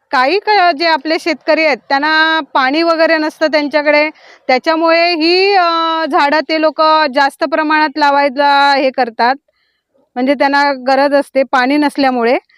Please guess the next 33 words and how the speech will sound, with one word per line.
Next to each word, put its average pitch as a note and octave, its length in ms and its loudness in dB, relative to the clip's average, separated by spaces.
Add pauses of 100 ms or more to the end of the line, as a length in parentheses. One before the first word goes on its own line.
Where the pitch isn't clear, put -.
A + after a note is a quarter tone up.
(400)
आणि C4+ 200 -2
ह्यांना D#4 280 0
पाणी E4 380 0
जरी G4 180 2
तुम्ही F#4+ 260 0
नाही D#4+ 220 2
घातलं D#4+ 380 0 (180)
तरी C#4+ 160 0
काय D#4+ 240 0
प्रॉब्लेम D4 500 0
होत D#4 220 0
नाही, C#4 160 -2
पाणी C4 360 -2
घातलं E4 480 0 (440)
तर D#4+ 180 2
अतिउत्तम, F4+ 920 0
कारण E4 260 2
त्याची F4 340 -2
ज-, D4 100 -2
वाढ D4 460 2
जोमाने D4+ 360 2
होते, E4+ 420 2 (420)
ही D4+ 240 0
झाडं C#4+ 380 0
फास्ट D4+ 340 0
वाढतात. E4+ 400 0 (100)
पण F4+ 140 0
नाही D#4+ 300 0
घातलं, E4 460 0
समजा D4+ 300 0
नाही D#4+ 300 0
शक्य F#4+ 340 -2
झालं E4+ 260 2